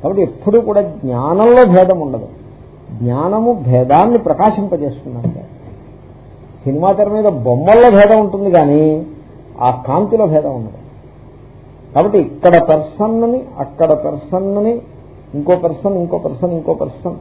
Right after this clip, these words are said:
ఈ పర్సన్స్ అన్నిటినీ భిన్న భిన్నంగా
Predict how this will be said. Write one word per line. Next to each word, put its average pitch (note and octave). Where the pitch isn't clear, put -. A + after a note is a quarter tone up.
ఈ D#3+
పర్సన్స్ D#3+
అన్నిటినీ G3+
భిన్న D#3+
భిన్నంగా F#3+